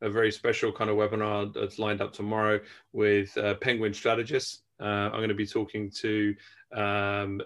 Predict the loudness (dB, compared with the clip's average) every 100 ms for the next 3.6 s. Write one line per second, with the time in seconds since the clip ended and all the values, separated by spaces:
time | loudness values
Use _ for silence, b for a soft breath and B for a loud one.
0 | -2 0 2 0 -2 -2 2 4 6 4
1 | 2 4 4 2 _ _ _ -2 2 4
2 | 2 -2 2 4 6 4 4 2 2 -2
3 | -10 -4 -2 -2 -4